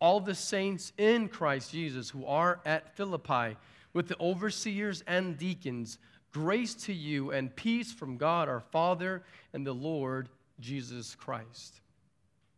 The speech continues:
This is no simple greeting. This is not just, "Hello." I mean, it is a greeting, but it's far more than that. This opening to this letter reveals the true identity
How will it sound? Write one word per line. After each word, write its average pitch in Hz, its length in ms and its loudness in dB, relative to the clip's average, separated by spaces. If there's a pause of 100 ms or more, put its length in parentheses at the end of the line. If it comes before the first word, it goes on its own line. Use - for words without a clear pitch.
(760)
This 190 200 -4
is 175 200 -2
no 214 340 6
simple 226 460 -2
greeting. 165 600 -2 (380)
This 170 220 0
is 156 120 -6
not 185 360 6
just, 170 300 -2 (120)
"Hello." 208 640 4 (640)
I 190 60 4
mean, 165 140 2
it 185 100 6
is 175 120 -2
a 151 40 -2
greeting, 151 400 -2
but 151 140 -2
it's 151 160 -4
far 180 320 2
more 160 260 0
than 147 220 -4
that. 147 380 2 (440)
This 214 300 -2
opening 214 380 2
to 208 120 -6
this 151 220 -8
letter 160 360 2 (200)
reveals 147 800 -2
the 143 140 -4
true 208 300 -2
identity 185 680 -2